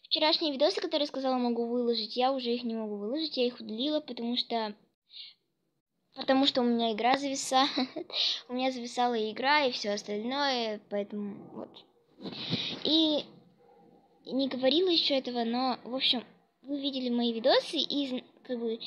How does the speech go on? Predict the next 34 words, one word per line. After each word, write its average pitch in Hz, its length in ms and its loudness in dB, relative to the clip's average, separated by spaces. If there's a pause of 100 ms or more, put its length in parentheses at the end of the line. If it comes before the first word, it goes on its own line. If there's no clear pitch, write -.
(160)
шортс - 460 2
короткий, 269 460 0
где 233 140 2
я 240 60 4
с 240 60 -4
кем-то 247 280 -2
там 220 160 -6
танцую, 220 400 -4
с - 60 -8
Кушкуланой, 269 600 -6
допустим. 247 380 -4
Это 339 160 4
всё 359 120 -2
постанова, 330 480 -2
это 220 160 -6
понятно. 233 480 -4 (840)
Как - 100 -16
бы 262 80 4
не 294 80 12
может 302 320 10
быть 247 120 0
такого 240 340 4
в 214 80 -8
Роблоксе, 302 540 -2 (400)
потому 240 260 0
что, - 200 4
ну, 285 160 4
это 233 140 0
нереально. 226 680 6 (1500)
Хотя 262 200 0
хотелось 247 500 2
бы. 240 140 -6 (1200)
Э, 254 160 6
вот. 247 340 8